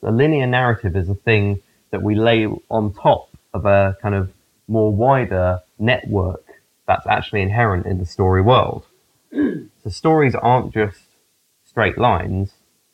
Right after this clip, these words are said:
they're webs. But unsurprisingly, we weren't the first to figure out that stories are webs by a long shot. This is Aristotle, who basically wrote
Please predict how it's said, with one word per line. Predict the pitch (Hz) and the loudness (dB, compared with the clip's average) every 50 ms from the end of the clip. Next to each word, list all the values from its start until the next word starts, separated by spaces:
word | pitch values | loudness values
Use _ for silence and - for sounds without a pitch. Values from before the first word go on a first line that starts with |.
| _ - | _ -4
they're | - 95 92 | -2 0 2
webs. | 92 107 131 - - - - _ - _ _ _ _ _ _ _ _ _ _ _ _ _ _ _ _ _ _ _ _ _ _ _ _ _ _ _ _ _ _ _ _ _ _ _ _ _ _ _ _ _ _ _ _ _ _ - | 2 2 2 2 0 -2 -10 _ -20 _ _ _ _ _ _ _ _ _ _ _ _ _ _ _ _ _ _ _ _ _ _ _ _ _ _ _ _ _ _ _ _ _ _ _ _ _ _ _ _ _ _ _ _ _ _ -12
But | - - | -6 0
unsurprisingly, | 135 147 156 151 - 156 - - 113 101 95 87 95 92 98 107 117 135 131 _ - | 0 0 0 0 -4 -8 -4 0 2 2 2 2 0 0 0 0 0 0 -2 _ -4
we | 107 113 110 | 0 0 2
weren't | 101 107 120 127 120 110 - | 2 4 4 4 2 2 -2
the | 104 | -8
first | - - 110 101 101 101 95 - _ | -8 -4 -2 -2 -2 -2 -4 -10 _
to | - 98 | -16 -8
figure | 90 - 107 98 104 101 98 | -2 0 0 2 4 4 4
out | 95 92 92 - - _ _ | 4 4 2 0 -6 _ _
that | - - - | -12 -12 -12
stories | - - - 101 92 92 90 90 90 85 | -12 -6 -4 -2 -2 0 0 -2 -2 -2
are | 90 87 87 | -2 -2 0
webs | 85 92 90 87 90 _ _ _ _ _ _ _ _ - - - _ _ - | 0 0 -2 -2 -4 _ _ _ _ _ _ _ _ -20 -20 -20 _ _ -6
by | 90 90 87 | -2 -2 0
a | 90 | 0
long | 101 113 120 107 | 0 0 0 -2
shot. | 92 - - - - - - - _ _ _ - - - _ _ _ _ _ _ _ _ _ _ _ _ _ _ _ _ _ _ _ _ _ _ _ _ _ _ _ _ _ - | -4 -6 -8 -10 -10 -10 -16 -20 _ _ _ -20 -20 -20 _ _ _ _ _ _ _ _ _ _ _ _ _ _ _ _ _ _ _ _ _ _ _ _ _ _ _ _ _ -4
This | 127 123 - | -4 -2 -2
is | 131 | -4
Aristotle, | 123 113 113 110 107 104 - - 180 170 - - 98 82 80 - _ _ _ _ _ _ _ _ _ _ | -4 -2 0 0 0 -2 -2 -2 -2 -2 0 0 -2 -2 -2 -6 _ _ _ _ _ _ _ _ _ _
who | - 113 107 104 - | 0 2 2 2 4
basically | - 104 98 - - - - 110 107 107 104 | 2 2 2 0 -4 -4 -2 0 0 0 0
wrote | 92 98 98 98 - - | 2 2 2 0 0 -4